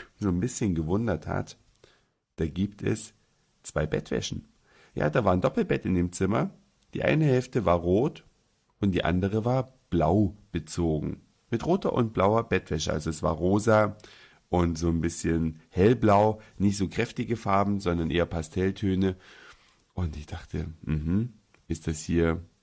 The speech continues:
eine Seite für den Mann, eine Seite für die Frau? Bin ich hier in einem Stundenhotel?“ Nee, nicht wirklich, ne? Da hätte es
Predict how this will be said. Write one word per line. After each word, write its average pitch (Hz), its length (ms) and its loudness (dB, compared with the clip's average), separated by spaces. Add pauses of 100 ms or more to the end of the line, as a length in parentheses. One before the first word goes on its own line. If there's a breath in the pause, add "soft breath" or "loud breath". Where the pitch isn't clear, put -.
(280)
eine 85 260 -2
Seite 82 320 -4
für 85 180 -2
den 85 80 0
Mann, 98 280 0
eine 87 340 -2
Seite 82 300 -2
für 80 160 -8
die 80 100 -6
Frau? 113 280 -2
Bin 135 180 2
ich 139 100 0
hier 117 120 0
in 90 80 2
einem 87 100 2
Stundenhotel?“ 156 800 -2 (320 loud breath)
Nee, 85 100 0
nicht 82 220 -2
wirklich, 95 340 -4
ne? 82 100 -2
Da 92 100 -2
hätte 90 240 -4
es - 280 -10